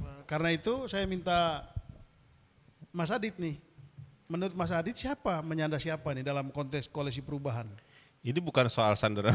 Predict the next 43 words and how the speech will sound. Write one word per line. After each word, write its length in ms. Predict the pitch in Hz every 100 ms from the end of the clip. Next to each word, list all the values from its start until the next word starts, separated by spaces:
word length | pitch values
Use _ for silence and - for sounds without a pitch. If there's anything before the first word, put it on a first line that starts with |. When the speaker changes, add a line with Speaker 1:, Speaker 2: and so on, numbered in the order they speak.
| -
Speaker 2:
<laughs> 20 |
menyandera, 560 | 131 101 101 131 104 90
karena 280 | 117 120
ini 320 | 131 151 139 - - - -
di 160 | - 123
dalam 240 | 123 120
politik 340 | 123 113 113
tentu 240 | 147 151 160
bicara 380 | 147 127 113 107
soal 240 | 113 101
realistis 400 | 104 98 98 104
atau 140 | - 95
tidak 540 | 98 98 90 87 85
realistis 400 | 85 104 - 113
sebagai 480 | - 87 90 95 101
pen-, 220 | - 95
eh, 80 | 92
di 100 | 92
dalam 220 | 98 98
pencalonan. 640 | 90 90 90 98 110 80 - - _ _ - -
Speaker 1:
Ya, 120 | - 196
karena 240 | 196 240
kan 120 | 294
Speaker 2:
Semua, 420 | 294 139 135 139
Speaker 1:
kalau 60 | 131
Speaker 2:
semua 240 | - 151 151
calon 320 | 151 143 143
itu, 180 | 185 180
Bang, 220 | 110 85 104 120 -
Speaker 1:
Hmm. 320 | 165 165 120 101
Speaker 2:
tentu 220 | - 147 196
berharapnya 440 | 185 160 147 185
menang. 320 | 170 165 98 110 - -
<laughs> 320 | - 180 151 180
Speaker 1:
Oke. 400 | - 170 135 95 - - - - -
Speaker 2:
Karena 240 | 131 143
menang, 340 | 156 190 175 147
mereka 280 | 135 151 175
dia 120 | 175
harus 160 | 156
berhitung 400 | 147 123 139 135
secara 280 | 117 - 98
tepat. 340 | 95 - -